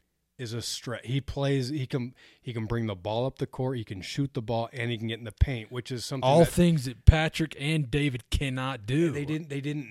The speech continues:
Speaker 1: need to at the time in their
Speaker 2: They didn't
Speaker 1: ball.
Speaker 2: know how.
Speaker 1: In their era, they didn't know how. They didn't need to.
Speaker 2: If
Speaker 1: That
Speaker 2: it,
Speaker 1: wasn't their job.
Speaker 2: if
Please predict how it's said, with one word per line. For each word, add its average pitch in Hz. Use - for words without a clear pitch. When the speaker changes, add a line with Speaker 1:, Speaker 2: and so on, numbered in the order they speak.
Speaker 1:
need 135
to 113
at 98
the 95
time 104
in 98
their 101
Speaker 2:
They 135
didn't 165
Speaker 1:
ball. 170
Speaker 2:
know 165
how. 190
Speaker 1:
In 120
their 151
era, 151
they 120
didn't 135
know 139
how. 127
They 123
didn't 123
need 117
to. -
Speaker 2:
If 127
Speaker 1:
That 127
Speaker 2:
it, 147
Speaker 1:
wasn't 143
their 131
job. 95
Speaker 2:
if -